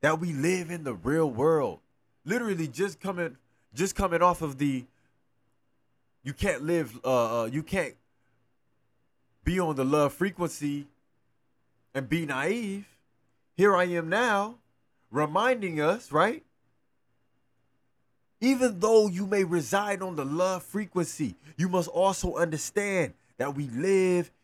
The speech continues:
in the real world. And the real world consists of real activity, right? The real world consists of real situations that take place.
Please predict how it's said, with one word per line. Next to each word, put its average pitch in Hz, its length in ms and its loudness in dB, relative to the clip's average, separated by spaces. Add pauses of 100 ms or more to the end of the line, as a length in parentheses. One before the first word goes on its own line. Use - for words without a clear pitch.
(120)
in 147 100 -14
the 143 100 -4
real 147 300 -4
world. 127 420 -6
And 117 120 -10
the 113 60 -8
real 180 280 0
world 196 280 0
consists 160 500 -6
of 139 180 -2 (360)
real 160 320 2
activity, 151 640 -4 (440)
right? 156 280 0 (280)
The 127 100 0
real 170 300 4
world 190 340 2
consists 165 500 -6
of 151 200 4 (360)
real 170 220 0
situations 156 760 -4
that 135 200 -6
take 156 260 -6
place. 113 460 -8